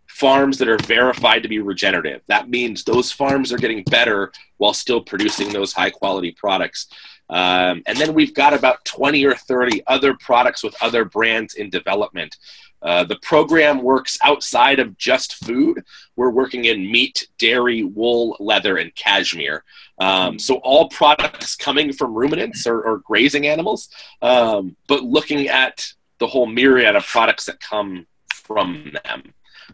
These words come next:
Um, so that's, that's been really exciting. It's taken up most of my time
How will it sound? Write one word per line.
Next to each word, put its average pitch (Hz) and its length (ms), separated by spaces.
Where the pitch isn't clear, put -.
Um, 85 480
so - 140
that's, - 460
that's 185 300
been 202 220
really 160 260
exciting. 147 440
It's 131 120
taken 127 260
up - 80
most 123 360
of 120 80
my 120 160
time 113 440